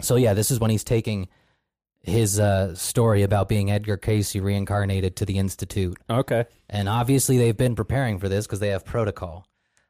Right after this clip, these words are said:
Speaker 1: Uh, "The beings told me I had to go and turn myself in and reveal the full story to the management of the A R E.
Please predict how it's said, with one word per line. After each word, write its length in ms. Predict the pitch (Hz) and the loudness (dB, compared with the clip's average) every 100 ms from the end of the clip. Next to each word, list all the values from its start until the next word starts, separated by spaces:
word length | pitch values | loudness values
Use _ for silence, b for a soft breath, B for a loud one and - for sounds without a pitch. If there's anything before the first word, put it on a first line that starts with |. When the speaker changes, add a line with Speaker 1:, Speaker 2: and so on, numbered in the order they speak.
| _ | _
Speaker 1:
Uh, 480 | 120 117 113 113 110 - | -4 -2 0 -2 -2 -6
"The 100 | 127 | -10
beings 300 | 113 135 143 | -2 -2 0
told 160 | - 139 | 0 0
me 80 | 135 | 2
I 40 | |
had 120 | 135 | 0
to 40 | 123 | 2
go 120 | 127 | 2
and 100 | 120 | 2
turn 220 | - 135 | 0 0
myself 420 | 127 123 127 117 | 0 0 0 0
in 140 | 123 120 | 0 0
and 100 | 107 | 0
reveal 300 | 101 120 117 | 0 2 2
the 80 | 107 | 0
full 260 | - 139 | 0 -2
story 420 | 135 131 117 113 | 0 0 2 2
to 120 | 110 113 | 0 -4
the 80 | |
management 420 | 104 104 101 107 98 | -4 -4 -4 -8 -6
of 60 | |
the 160 | 98 95 | -4 -2
A 60 | |
R 180 | 95 98 | 0 0
E. 240 | 104 92 | 0 -4